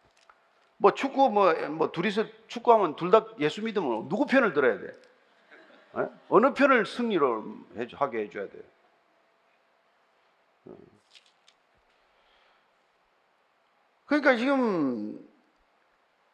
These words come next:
아, 이게 이사야 말이 지금 이루어지는 거구나.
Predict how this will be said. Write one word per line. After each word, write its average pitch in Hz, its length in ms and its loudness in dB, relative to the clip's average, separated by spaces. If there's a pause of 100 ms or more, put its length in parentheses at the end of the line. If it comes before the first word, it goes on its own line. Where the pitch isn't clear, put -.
(1080)
아, 175 320 2
이게 240 440 -2 (560)
이사야 302 500 2
말이 196 340 0
지금 190 160 -8
이루어지는 180 540 -8
거구나. 95 460 -8